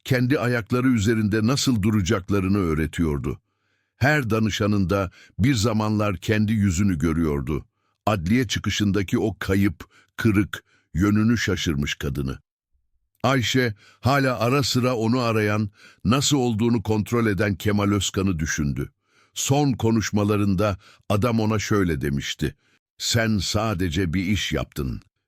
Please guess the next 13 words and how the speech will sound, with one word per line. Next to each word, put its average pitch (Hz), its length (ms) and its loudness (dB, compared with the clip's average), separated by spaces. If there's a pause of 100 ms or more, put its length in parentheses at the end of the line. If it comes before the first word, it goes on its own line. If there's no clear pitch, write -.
Ben 107 140 0
kız 107 220 -2
kardeşim 107 520 -2
için 80 240 -2
yaptım 65 440 -4 (320)
ama 117 240 0
sen 110 280 -2
kendin 104 460 0
için 71 280 -2
yaptın. 64 500 -6 (480)
Bu 98 200 0
daha 107 280 0
güçlü." 71 560 -4